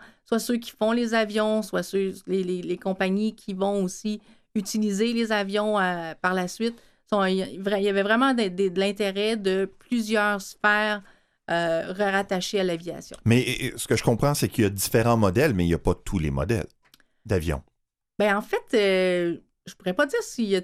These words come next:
Speaker 1: il y a tout ou pas,
Speaker 2: Ok.
Speaker 1: mais c'est tellement manipulable, modulable, de la façon qu'on veut, euh, plus haut, plus bas, plus, tu sais, euh, de, pour l'intérieur de l'aéronef, que d'après moi, ça doit couvrir quand même, euh,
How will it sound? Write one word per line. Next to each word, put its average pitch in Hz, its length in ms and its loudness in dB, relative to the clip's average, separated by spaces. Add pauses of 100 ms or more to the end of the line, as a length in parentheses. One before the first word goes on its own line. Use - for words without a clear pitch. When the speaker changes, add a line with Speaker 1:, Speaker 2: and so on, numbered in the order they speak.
(300)
Speaker 1:
il 202 60 2
y - 20 6
a 180 40 2
tout 269 340 0
ou 202 40 -2
pas, 254 200 0
Speaker 2:
Ok. - 100 0 (300)
Speaker 1:
mais 226 80 2
c'est 226 160 0
tellement 320 340 2
manipulable, 262 800 2
modulable, 233 920 2
de 170 60 -6
la 185 80 2
façon 208 360 -2
qu'on 196 220 0
veut, 233 340 0 (320)
euh, 180 180 4
plus 214 240 0
haut, 220 220 2
plus 208 240 -4
bas, 214 220 2
plus, 202 320 -4
tu 190 40 -12
sais, 214 280 -4
euh, 170 440 0 (380)
de, 180 260 0
pour 196 220 0
l'intérieur 202 760 2 (160)
de 196 160 -2
l'aéronef, 185 680 0 (440)
que 190 120 2
d'après 196 360 2
moi, 196 460 0
ça 180 140 -6
doit 190 160 -2
couvrir 190 440 -8
quand 190 160 -4
même, 185 440 -2
euh, 165 120 -10